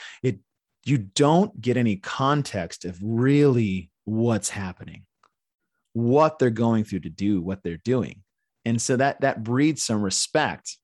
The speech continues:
It's like, I never want to be a strongman. I, I w-, couldn't be able to even if I tried. And they don't want to be a CrossFitter, but they really, they still have a healthy respect of that.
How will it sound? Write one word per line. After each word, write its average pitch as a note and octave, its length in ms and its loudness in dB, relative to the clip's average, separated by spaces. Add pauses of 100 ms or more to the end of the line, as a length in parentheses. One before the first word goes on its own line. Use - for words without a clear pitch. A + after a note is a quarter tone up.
(380)
It's F#2+ 80 -4
like, A2 120 -2
I F#3+ 120 -2
never C3+ 200 2
want F#2 140 -2
to E2 60 -8
be - 160 -2
a - 20 0
strongman. F#2 540 -2 (280)
I, B2 120 0 (180)
I A#2+ 120 -4
w-, B2+ 260 0
couldn't D3+ 180 0
be A2+ 160 2
able G#2+ 140 0
to G2+ 120 -2
even F#2 200 -2
if D#2+ 80 -10
I D#2 60 -10
tried. G2+ 520 -2 (840)
And F3 140 2
they F#3+ 80 6
don't F#3 160 4
want D#3 160 4
to A#2+ 60 -6
be C3 120 4
a A#2 60 2
CrossFitter, G#2+ 600 0 (520)
but D#3 160 4
they D3 160 4
really, C#3 460 2
they C3+ 140 0
still E3+ 200 2
have C3 100 2
a - 40 0
healthy G#2+ 320 -4
respect B2 500 -2
of F2+ 120 -10
that. - 200 -14